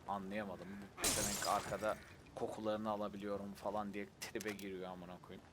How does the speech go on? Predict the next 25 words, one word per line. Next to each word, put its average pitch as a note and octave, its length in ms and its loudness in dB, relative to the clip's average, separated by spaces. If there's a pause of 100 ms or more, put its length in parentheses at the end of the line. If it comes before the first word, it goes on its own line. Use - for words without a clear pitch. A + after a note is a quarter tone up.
(580)
Ama D#3 140 8
anladığım D#3 260 6
kadarıyla D3 340 4
şu B2 180 0
babası - 840 6 (560)
kiliseyi C3+ 460 4
çok C3+ 240 0
severmiş. A#2 840 4 (580)
Gazeteler A#2+ 640 4
ne A2+ 160 2
derse A2+ 320 2
desin G#2+ 220 -6
ve C#3 80 -4
gazete, A#2+ 580 2 (680)
gazetelerde A#2 840 6
kiliseyle A#2 600 2
alakalı A2 500 2
bayağı A#2 340 8 (320)
kötü C3+ 440 2 (280)
şeyler A#2 400 4
varmış. F#2+ 540 -2
Yani F#2 180 -4
kilisede A2+ 420 -2
olan G#2+ 320 -2
insanların G#2 640 -4